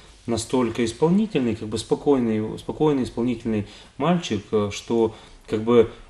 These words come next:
незаменимость его ощущалась постоянно. То есть, например, идем по, с какими-то подарками в онкогематологию, да,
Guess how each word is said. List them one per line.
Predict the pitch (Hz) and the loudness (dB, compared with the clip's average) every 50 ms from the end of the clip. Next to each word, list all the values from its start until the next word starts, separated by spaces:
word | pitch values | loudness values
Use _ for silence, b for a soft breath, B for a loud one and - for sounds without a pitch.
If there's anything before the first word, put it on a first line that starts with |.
| B - | B -2
незаменимость | 123 123 117 131 131 139 143 147 151 151 143 131 110 - - - | 0 2 2 2 2 2 2 2 2 2 0 0 -2 -4 -6 -6
его | 139 127 135 160 175 160 | -4 -2 0 2 4 4
ощущалась | - - - 117 - - - 127 117 - | 4 2 0 -6 -4 -2 -2 -2 -4 -6
постоянно. | - - - - 127 120 107 92 85 - - - B B B B B B B B | -10 -12 -8 -4 -2 -2 -2 -2 -4 -6 -10 -14 B B B B B B B B
То | - 113 | -4 -2
есть, | 101 110 | -2 0
например, | 120 113 127 123 120 113 107 104 104 B B B B B B | -2 0 0 2 2 2 2 0 -2 B B B B B B
идем | 120 101 104 139 160 170 160 127 | -4 -2 2 4 4 4 4 2
по, | - - 120 113 110 104 | 0 0 0 2 2 0
с | 101 - | -2 -6
какими-то | - 110 120 123 117 110 113 | -6 -4 -2 -2 -2 0 -2
подарками | 107 - 107 101 117 123 131 117 - 120 117 113 110 110 | -2 -2 -2 -2 0 -2 -4 -4 -4 -6 -4 -4 -4 -4
в | 104 98 101 104 104 101 104 104 - | -6 -4 -4 -2 -2 -2 -2 -4 -4
онкогематологию, | 113 104 101 - 101 104 110 107 101 - 104 95 92 90 95 - - | -6 -6 -4 -4 -4 -2 -2 -4 -4 -4 -4 -4 -4 -6 -6 -8 -6
да, | - 160 165 165 | -6 -6 -6 -8